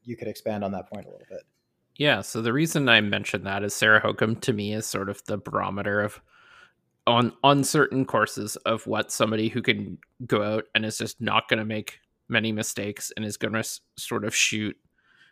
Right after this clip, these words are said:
Speaker 2: an average round. Like, she's not gonna get the distance holes. She's gonna get a few of the technical holes, and she's very unlikely to get huge numbers unless the conditions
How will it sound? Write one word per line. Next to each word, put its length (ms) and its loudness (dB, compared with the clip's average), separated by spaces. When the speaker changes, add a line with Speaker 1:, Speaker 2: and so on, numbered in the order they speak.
Speaker 2:
an 100 2
average 420 4
round. 360 -10
Like, 160 -6
she's 300 -4
not 180 4
gonna 140 2
get 200 4
the 80 -4
distance 440 -6
holes. 500 -4
She's 240 -4
gonna 200 -2
get 260 -2
a 80 2
few 280 2
of 100 2
the 100 2
technical 460 0
holes, 440 -4
and 120 -2
she's 360 -6
very 280 4
unlikely 560 -2
to 340 -2
get 320 0
huge 420 -4
numbers 640 -6
unless 380 0
the 100 -2
conditions 760 -4